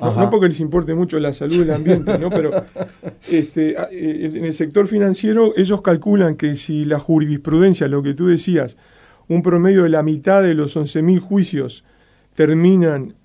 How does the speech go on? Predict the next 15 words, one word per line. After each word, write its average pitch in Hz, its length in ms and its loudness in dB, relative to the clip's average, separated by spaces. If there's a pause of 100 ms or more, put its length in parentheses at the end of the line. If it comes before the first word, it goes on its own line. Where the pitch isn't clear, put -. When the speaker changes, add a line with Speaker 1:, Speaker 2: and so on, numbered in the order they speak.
Speaker 1:
en, 165 500 0
eh, 139 280 -4
daños 170 360 0
punitivos 151 920 0
e 151 400 -6
indemnizaciones, 156 1160 -2 (580)
Monsanto, 156 680 2
ahora 165 280 2
Bayer, 185 440 4
perdería 160 580 2
entre 156 260 0
dos 175 180 2
punto 180 420 -2
cinco 160 420 -4
mil, 185 460 -2